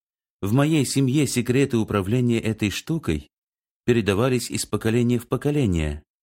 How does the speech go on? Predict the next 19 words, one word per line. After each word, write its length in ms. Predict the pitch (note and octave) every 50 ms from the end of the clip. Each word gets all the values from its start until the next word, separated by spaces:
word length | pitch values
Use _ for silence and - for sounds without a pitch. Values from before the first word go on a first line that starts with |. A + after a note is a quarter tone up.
| _ _ _ _
пока 280 | - D3+ C#3+ - D3+ D3
мы 120 | C#3+ C#3+
не 120 | C#3+ C#3+ C3+
перестали 600 | C#3 C#3+ C3+ C#3 C3+ - - - C#3 A#2+ G2 G2
понимать 540 | F#2 - G#2+ G#2 A2 A2 A2 A2 G2 F2 -
смысл 420 | - A2 A#2 G#2+ F#2 - F#2+ F2
ритуала. 640 | F#2 G2 G2 - G#2+ G2+ F#2+ F2 D#2+ D#2 D#2 D2+ D#2 - _ _ _ _ _ _ _ _ _ _ _ _ _ _ _ _ _ _ _ -
Предков 520 | C3+ E3+ D#3 - - - F2+ E2 - -
с 120 | - -
малолетства 640 | G#2 G#2+ A2+ A#2+ B2+ B2+ C#3 C#3 C3 - - - G#2 -
приучали 580 | - G#2 G2+ G2 F#2+ - - B2 B2 A2 G#2+
к 100 | G#2+ -
определенному 760 | F#2+ - F#2 F#2 E2 F#2 F2+ G2 A2+ A2 A2 A2 G#2+ G#2 G#2
образу 480 | - - F#2+ G#2 F#2 G2+ G2+ F2+ G#2 A2+
жизни, 560 | G#2 G#2 G#2 F2+ D#2 D2+ D#2+ D#2 D2+ D2+ D2+ _ _ _ _ _ _ _ _ _ _ _ _ _ _ _
к 80 | - -
чтению 520 | - - - - C3+ A2+ G2+ G2 F#2+ F2+
книг 320 | - - G2 F#2 F2+ -
мудрости, 680 | A2+ C3 D3 D3 C3 B2+ B2 - - - A#2 A2+ A2